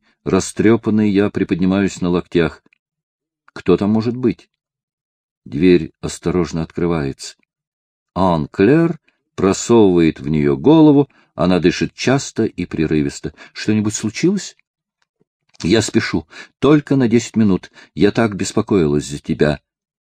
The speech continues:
поэтому решила забежать». Она быстро сбрасывает пальто и кладет на камин два пакета. «Я приготовлю тебе грог.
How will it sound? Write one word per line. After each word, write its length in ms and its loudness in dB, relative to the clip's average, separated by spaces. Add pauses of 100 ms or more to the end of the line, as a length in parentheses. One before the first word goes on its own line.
(120)
поэтому 380 0
решила 380 -2
забежать». 580 -4 (840)
Она 240 0
быстро 400 -4
сбрасывает 680 -6
пальто 420 -2 (280)
и 120 0
кладет 460 2
на 100 0
камин 420 0
два 200 -4
пакета. 520 -6 (560)
«Я 320 0
приготовлю 580 0
тебе 200 0
грог. 460 0